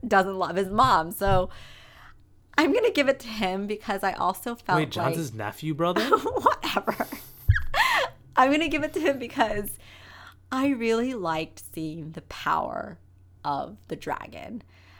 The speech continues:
Speaker 1: You know, and I always enjoyed seeing the power of the dragons. I, I know you hate the ice dragon, but I loved when the ice dragon burned
Speaker 2: Well,
Speaker 1: down
Speaker 2: I don't
Speaker 1: the wall.
Speaker 2: hate the ice dragon. I hate the concept of the ice dragon.
Speaker 1: Whatever. I just loved how the ice dragon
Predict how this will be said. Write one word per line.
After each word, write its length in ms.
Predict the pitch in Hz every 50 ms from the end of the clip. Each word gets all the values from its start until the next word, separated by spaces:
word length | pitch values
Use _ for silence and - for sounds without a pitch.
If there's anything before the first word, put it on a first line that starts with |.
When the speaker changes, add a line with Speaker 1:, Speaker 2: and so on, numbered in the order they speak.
| - - - -
Speaker 1:
You 140 | 208 226 220
know, 200 | 220 214 226 220
and 120 | 190 254 262
I 200 | 269 294 330 -
always 480 | - 208 208 214 254 294 294 262 202 196
enjoyed 480 | 175 165 156 156 156 151 139 139 143 -
seeing 320 | - - - 151 147 147
the 80 | 151 147
power 340 | - - 147 151 117 113
of 80 | 110 160
the 80 | 147 147
dragons. 460 | - 147 120 101 95 - 165 160 -
I, 320 | - 185 190 202 226 226 - -
I 140 | - 180 185
know 160 | 185 190 196
you 160 | 208 220 226
hate 220 | 202 226 196 175 -
the 80 | - -
ice 180 | - 180 - -
dragon, 440 | - - - - 156 143 156 151 160
but 100 | 185 -
I 120 | - 202
loved 760 | 202 190 180 185 185 196 196 196 196 190 190 190 185 160 160 170
when 220 | - 180 180 175
the 80 | 175 -
ice 220 | - 160 151 -
dragon 380 | - 175 156 165 170 180 165 156
burned 260 | 160 160 156 143 143
Speaker 2:
Well, 100 | 156 151
Speaker 1:
down 20 | 147
Speaker 2:
I 140 | 160 180
don't 60 | 175 165
Speaker 1:
the 60 | 156
wall. 240 | 151 147 147 - -
Speaker 2:
hate 80 | -
the 40 | -
ice 140 | 120 139 135
dragon. 340 | - 143 120 113 113 113 107
I 100 | 104 101
hate 260 | - 123 123 117 -
the 80 | -
concept 500 | - - - 110 117 113 - - 107 95
of 100 | 101 92
the 120 | 92 98 90
ice 120 | 90 90 -
dragon. 100 | - 214
Speaker 1:
Whatever. 320 | 226 208 180 165 156 - -
I 160 | - 202 214
just 180 | 214 254 247 233
loved 420 | 220 214 202 196 202 220 240 254 262
how 140 | 233 254 254
the 100 | 254 -
ice 220 | 180 185 180 -
dragon 560 | - 185 170 156 165 160 160 160 156 - -